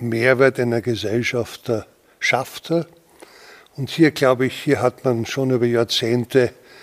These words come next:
eine Politik gedacht, nicht Unternehmer ist nicht jemand, der versucht, Projekte für sich und die Gesellschaft umzusetzen, sondern jemand, äh, der, ja,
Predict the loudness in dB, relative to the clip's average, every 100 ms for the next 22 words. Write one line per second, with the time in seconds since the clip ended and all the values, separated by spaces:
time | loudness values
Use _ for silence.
0 | -20 -20 _ -6 -2 -2 -2 -4 -6 -10
1 | -4 -2 0 -2 -4 -12 -10 -12 -10 -10
2 | -6 -4 -2 -2 2 2 0 -16 -20 -20
3 | -20 -20 _ -4 -2 -2 -4 -2 0 2
4 | 4 2 0 -4 0 4 2 0 -12 -20
5 | _ -4 -4 -2 -4 -6 -12 -12 -8 -4
6 | 0 0 -2 -8 0 2 2 -4 -20 -20
7 | -20 _ -12 -4 0 2 0 -2 -4 -4
8 | -2 0 -2 -2 0 0 0 -6 -8 -6
9 | -2 0 0 -4 -6 -8 _ -20 -20 -20
10 | _ 0 0 2 2 2 2 2 4 2
11 | 2 2 2 2 -4 -20 -20 -20 -8 -2
12 | -2 0 2 4 6 4 2 -4 -8 0
13 | 2 2